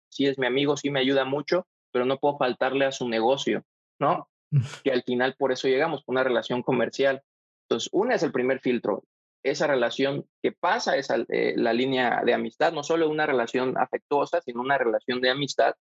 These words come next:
Speaker 1: es porque ese cliente tiene la inteligencia emocional y tú tienes la inteligencia como proveedor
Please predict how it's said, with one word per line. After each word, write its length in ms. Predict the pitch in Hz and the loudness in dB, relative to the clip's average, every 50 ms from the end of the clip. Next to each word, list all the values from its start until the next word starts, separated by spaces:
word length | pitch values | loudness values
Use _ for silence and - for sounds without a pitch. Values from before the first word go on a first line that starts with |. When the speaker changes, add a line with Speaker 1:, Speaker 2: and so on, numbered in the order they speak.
| _ _ _ - | _ _ _ -8
Speaker 1:
es 120 | - - - | -8 -8 -6
porque 300 | - 143 123 - 120 127 | -6 -6 -2 0 0 0
ese 160 | 127 151 127 | 0 0 -2
cliente 320 | 127 123 127 127 123 127 | 0 0 0 0 -2 -2
tiene 180 | - 127 127 127 | 0 0 0 2
la 100 | 123 120 | 2 0
inteligencia 540 | 113 98 117 107 104 - - 123 127 - 135 | 0 0 0 -2 -2 -2 -2 -2 -2 0 0
emocional 420 | 123 117 110 - 117 110 120 123 - | 0 0 0 0 0 0 0 0 0
y 100 | 135 123 | -2 -2
tú 160 | - 151 143 | -2 -2 -2
tienes 200 | 147 147 147 135 | 0 0 0 0
la 80 | 131 123 | -2 -2
inteligencia 640 | - - 117 113 110 - - 127 127 131 - 135 - | -4 -4 -4 -2 -2 -2 -4 -4 -4 -2 -2 -4 -2
como 200 | - 113 110 107 | 0 -2 -2 -2
proveedor 500 | - 113 113 113 113 110 - 139 160 | 0 -2 0 2 2 2 2 0 -2